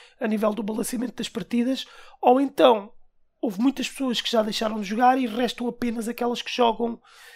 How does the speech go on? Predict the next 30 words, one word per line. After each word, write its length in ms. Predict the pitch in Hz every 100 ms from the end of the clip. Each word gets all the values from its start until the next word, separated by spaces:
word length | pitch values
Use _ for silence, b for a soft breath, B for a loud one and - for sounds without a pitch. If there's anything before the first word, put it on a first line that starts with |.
| B -
eh, 120 | 220
bastante 360 | 202 - - 220
bem. 260 | 208 175 - _ _ _
O 80 | 208
que 240 | - 226 226
dificulta 540 | 233 - 233 240 240
um 40 | 220
bocado 340 | - 233 240
ali 120 | 233
para 120 | 220 233
colocar 400 | 214 214 233 226
um 60 |
balanceamento 500 | 226 240 - 233 214
como 160 | - 220
deve 160 | 226
de 80 | -
ser. 220 | 233 202 b b b b b -
Pode 200 | 247 -
ser 120 | 285
o 60 |
caso 240 | - 294 -
da 80 | 302
segunda 300 | - 254 247
opção. 480 | 208 - 170 156 - _ _ -
Eu, 160 | 202
eu 120 | 233 214
não 120 | 214
digo 160 | 220
que 100 | -
não. 200 | 196 160